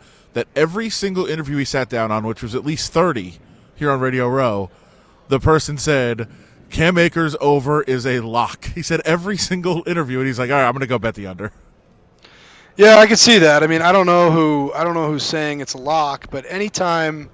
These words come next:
Speaker 2: I hear so-and-so is a lock, anytime anybody comes in with very strong conviction, <laughs> that leads me, guys, to wanna go in the opposite direction. But I, I, I'm, I'm a bit of a cynical guy.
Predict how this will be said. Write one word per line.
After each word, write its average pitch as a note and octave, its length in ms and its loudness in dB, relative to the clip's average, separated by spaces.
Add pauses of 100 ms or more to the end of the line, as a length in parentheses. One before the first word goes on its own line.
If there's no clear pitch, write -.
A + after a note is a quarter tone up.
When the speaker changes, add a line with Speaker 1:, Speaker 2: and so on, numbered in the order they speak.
(440)
Speaker 2:
I C#3+ 180 -6
hear C3+ 420 -4
so-and-so D3+ 640 -2
is B2+ 100 -8
a C#3 40 -10
lock, C#3+ 380 -4
anytime C4+ 400 -2
anybody F#3 340 -2
comes D#3+ 280 -6
in D#3 160 -2
with C3+ 140 -10 (320)
very F#3+ 360 0
strong F3+ 640 -2
conviction, G3+ 880 -6 (560)
<laughs> - 560 -20
that F#3 280 0
leads F3 300 -4
me, D#3+ 480 -2
guys, C#3 440 -6
to C#3+ 120 -10
wanna C3 240 -10
go C3 260 -8
in B2 80 -12
the B2+ 120 -12
opposite B2+ 340 -10
direction. B2 500 -10
But B2+ 120 -14
I, C3+ 60 -12
I, G3+ 340 -6
I'm, G3+ 160 -4
I'm F3 120 -6
a F3 40 -6
bit D#3+ 140 -4
of C#3 60 -8
a B2+ 40 -8
cynical C3+ 380 -6
guy. A#2+ 220 -18